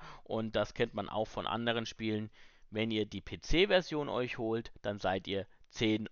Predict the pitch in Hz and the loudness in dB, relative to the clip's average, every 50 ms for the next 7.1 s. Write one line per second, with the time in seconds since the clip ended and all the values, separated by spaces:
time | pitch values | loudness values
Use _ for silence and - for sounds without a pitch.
0 | _ - - 104 104 104 95 98 104 101 95 - _ _ _ - - - - 123 | _ -6 -2 0 0 0 0 0 -2 -2 -4 -6 _ _ _ -20 -8 0 2 2
1 | 135 135 - - - 123 110 113 101 92 85 - - 90 90 82 80 78 78 - | 2 2 0 0 0 2 6 8 8 6 6 4 0 -2 -2 -2 -2 -4 -10 -14
2 | _ _ _ _ - 98 101 110 - - 101 90 92 101 101 - 95 95 95 95 | _ _ _ _ -12 -10 -10 -10 -8 -2 0 0 0 0 0 0 0 0 0 -4
3 | 95 - _ _ _ _ - _ _ _ _ _ _ _ - - 87 110 156 190 | -10 -12 _ _ _ _ -20 _ _ _ _ _ _ _ -12 -4 0 2 2 2
4 | 196 175 156 156 139 - 139 117 120 117 117 117 117 113 113 107 113 110 - - | 2 0 -2 -6 -6 -6 -6 -4 -2 -2 0 0 -2 -4 -4 -6 -8 -8 -4 -2
5 | 117 117 - - - - - - 92 92 92 95 101 101 101 98 95 90 71 - | -4 -4 -4 -6 -18 -20 -18 -16 -12 -10 -6 -6 -6 -6 -6 -6 -8 -8 -10 -10
6 | - - - - - 78 67 69 76 73 64 58 64 64 - - - - - - | -12 -16 -16 -14 -10 -10 -8 -8 -8 -10 -10 -10 -12 -12 -12 -14 -14 -14 -16 -16
7 | - - | -16 -20